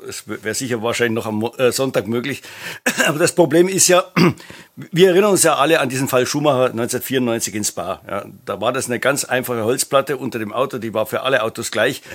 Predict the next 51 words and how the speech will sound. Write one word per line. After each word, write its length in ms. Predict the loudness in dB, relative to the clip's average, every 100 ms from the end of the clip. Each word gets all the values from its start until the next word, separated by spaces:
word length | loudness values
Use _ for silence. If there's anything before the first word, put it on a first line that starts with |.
| -12
Dir 140 | -4 0
wurde 160 | 2
halt 140 | 2 -2
die 100 | -2
Dicke 240 | 0 0
gemessen 420 | 0 0 0 -2
und 120 | -2 -2
wenn 100 | 0
man 140 | 0
bei 100 | 0
der 140 | -2
Dicke 240 | -4 -6 -4
sich 160 | -4
nicht 140 | -6 -4
ganz 200 | -2 -2
sicher 260 | 0 2
war, 200 | 4 4 2 -18 -2
wurde 240 | -2 0
die 80 | 0
ganze 240 | 0 -2
Planke 400 | -2 0 0 -2
gewogen. 520 | -4 0 2 2 0 -4 -14 -8
Und 140 | -2
wenn 100 | 2
dann 140 | 2 0
eben, 320 | -2 -2 -2
äh, 320 | 0 2 0 -4
neunzig 360 | -4 -2 -2 -2
Prozent 380 | -4 -2 -2 -2
des 360 | -4 -4 -6 -12 -8
ursprünglichen 460 | -6 -4 -2 -2
Gewichts 300 | -2 -4 -2
erreicht 360 | -2 0 0 2
waren, 220 | 2 2
beziehungsweise 560 | -2 -4 -6 -4 -6 -6
auch 60 |
bei 120 | -4 -4
der 120 | -4
Dicke 280 | -6 -4 -2
neunzig 300 | 0 -2 -4
Prozent, 380 | -2 0 -2 -4 -20 -12
dann 160 | -6 0
war 100 | 2
das 220 | 2 0
noch 200 | -4 -6
im 140 | -8
Reglement 420 | -6 -2 0 0
drin. 240 | 2 2 2
Wenn's 220 | 0 0
drunter 280 | 0 -2 -2
fiel, 220 | -2 -4